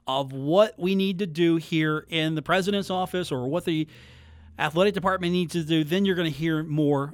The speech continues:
about this. And of course, this is what went out this afternoon as far as the budget's concerned. And I know it's not directly athletic related, but it is because, again,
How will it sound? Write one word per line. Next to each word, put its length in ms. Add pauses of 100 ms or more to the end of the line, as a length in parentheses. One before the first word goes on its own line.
about 360
this. 220
And 80
of 60
course, 240
this 240
is 160
what 260
went 160
out 220
this 180
afternoon 540 (320)
as 100
far 320
as 200
the 100
budget's 340
concerned. 460
And 180
I 100
know 280 (320)
it's 260 (320)
not 320 (160)
directly 920 (240)
athletic 480
related, 420
but 220
it 140
is 260
because, 320
again, 280